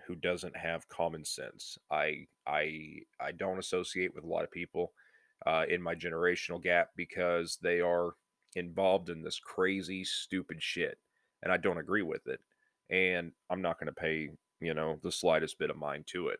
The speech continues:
I'm not gonna, uh, play or pretend. I'm not playing pretendies so I can go and make other people happy. Fuck that. So I'm not one to wanna restrict the rights of anybody anyway,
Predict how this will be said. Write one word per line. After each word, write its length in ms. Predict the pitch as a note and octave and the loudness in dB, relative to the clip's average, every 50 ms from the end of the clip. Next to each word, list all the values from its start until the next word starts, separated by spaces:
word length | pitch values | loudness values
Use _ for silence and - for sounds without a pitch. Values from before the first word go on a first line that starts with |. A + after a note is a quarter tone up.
| _ - | _ -10
I'm 140 | C#2+ D2 | -12 -12
not 200 | D2 - D2+ D2+ - | -10 -12 -12 -12 -12
gonna, 240 | D#2 C#2+ D2 C#2 - - _ _ - D2+ | -12 -10 -10 -12 -12 -14 _ _ -10 -8
uh, 100 | D2+ C#2+ - _ - | -8 -8 -8 _ -12
play 280 | - E2+ E2 D2+ D2+ D#2 | -6 -2 -2 -2 -2 -2
or 140 | D2+ D#2 D2+ | -4 -6 -6
pretend. 520 | - E2+ E2 - - F2 E2+ D#2 D#2+ E2 | -6 -6 -6 -6 -6 -6 -6 -6 -4 -6
I'm 100 | D#2+ E2 | -4 -2
not 200 | E2+ D#2+ - - | -2 -4 -4 -4
playing 420 | - - E2+ E2 E2+ E2+ D#2 D#2+ - _ _ - - - - _ _ - - | -4 -2 -2 0 0 0 -2 -4 -8 _ _ -20 -20 -20 -20 _ _ 0 2
pretendies 760 | G#2+ G2+ - - A2+ A2 G2+ G2 F#2+ F#2+ F#2+ F#2 - - - - _ - | 2 2 2 2 0 0 0 -2 -2 -2 -4 -4 -6 -8 -8 -12 _ -10
so 180 | - - F2 | -4 -2 0
I 80 | F2 E2+ | 0 -2
can 160 | - F2 E2+ | -2 -4 -2
go 180 | F2+ F2+ F2 E2+ | 2 2 2 2
and 100 | E2+ F2 | 0 -2
make 200 | E2+ E2 - E2+ | -2 -2 -2 -4
other 160 | D#2+ D2+ C#2+ | -4 -4 -6
people 360 | - - F2+ E2+ - D2+ - - | -6 -8 -10 -8 -8 -8 -6 -2
happy. 360 | E2 E2 D#2+ D#2 - C#2+ C#2 | 0 0 0 -2 -4 -8 -10
Fuck 260 | - - E2 E2 - _ | -4 -2 -2 -2 -2 _
that. 280 | - F2 D#2 B1 - - _ _ _ _ _ _ _ _ _ _ _ _ _ _ _ _ _ - | 0 0 0 0 -2 -6 _ _ _ _ _ _ _ _ _ _ _ _ _ _ _ _ _ -6
So 520 | - - A2 A2+ A2+ A2+ A2+ A2 G#2+ - _ - | 0 4 6 6 8 8 8 6 4 2 _ 4
I'm 220 | G2+ A2+ A#2+ B2+ | 6 6 6 4
not 260 | A#2+ A#2 A2 G#2+ - | 4 2 2 2 0
one 520 | F#2 F2+ G2+ G2+ G2 G2 F#2+ F#2+ F#2+ F2+ - - - | 0 2 4 4 4 4 2 0 -2 -4 -8 -8 -6
to 600 | F#2 F2+ F2+ F2+ F2+ F2 F2 F2 E2+ E2+ E2 D#2 _ _ - | -4 -4 -4 -2 -4 -4 -4 -4 -4 -6 -8 -10 _ _ -6
wanna 200 | F2+ F#2+ G2 F#2+ | -2 -2 0 0
restrict 600 | F2+ F2+ F2 E2+ - - - - G2 F#2+ - _ | 0 -2 -4 -4 -4 -4 -2 0 0 0 0 _
the 80 | - E2 | 0 2
rights 320 | E2 E2 D#2 D#2 - - | 4 4 4 2 0 -4
of 80 | - E2 | -10 -8
anybody 440 | E2 E2+ D#2+ - C2 C2 C2+ C2+ C#2 | -8 -6 -4 -4 -4 -4 -4 -6 -8
anyway, 420 | C2 - B1 A#1 G#1 - - | -8 -8 -10 -8 -8 -10 -10